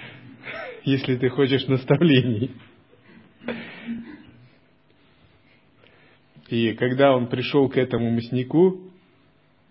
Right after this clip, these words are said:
он обнаружил там Махасидха.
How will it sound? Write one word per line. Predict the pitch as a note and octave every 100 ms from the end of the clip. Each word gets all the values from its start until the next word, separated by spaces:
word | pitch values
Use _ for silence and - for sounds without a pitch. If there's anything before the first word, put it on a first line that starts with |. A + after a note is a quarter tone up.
| - - - _
он | B2 B2 A#2 -
обнаружил | G#2+ A2+ A#2 D3+ C#3 B2
там | B2 G#2+ G2+ - B2+
Махасидха. | G#2+ A#2 B2 - G#2+ - F#2